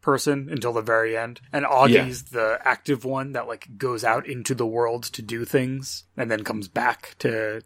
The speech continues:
Speaker 1: report and see where s-, things stand for the next thing. So that's an interesting dynamic too, where it's like, maybe you take this one set of character motivations and split it into two actual characters.
Speaker 2: Right.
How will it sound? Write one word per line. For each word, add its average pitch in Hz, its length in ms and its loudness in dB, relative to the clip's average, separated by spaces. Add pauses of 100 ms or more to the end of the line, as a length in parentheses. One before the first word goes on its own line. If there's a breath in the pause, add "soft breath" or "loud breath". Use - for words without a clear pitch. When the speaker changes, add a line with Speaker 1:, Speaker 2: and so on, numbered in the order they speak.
(100)
Speaker 1:
report 120 520 0
and 110 400 -8 (260)
see 135 300 2
where 113 280 2
s-, - 140 -4
things 117 320 -2
stand 113 340 0
for - 100 -2
the 117 100 -2
next 113 300 -6
thing. 127 260 0 (320)
So 202 120 6
that's 233 120 6
an 202 80 6
interesting 123 300 0
dynamic 113 440 -4
too, 143 220 4
where 110 140 -2
it's - 160 -6
like, 113 280 -12 (200)
maybe 131 300 4
you 120 220 -4
take 127 280 0
this 113 240 -4
one 123 280 -2
set - 560 2
of 110 540 0
character 123 640 0
motivations 110 800 -4
and 104 100 -10
split 139 300 -2
it 123 100 -2
into 113 160 -14
two 120 300 -2
actual - 320 -2
characters. - 840 0
Speaker 2:
Right. 107 240 6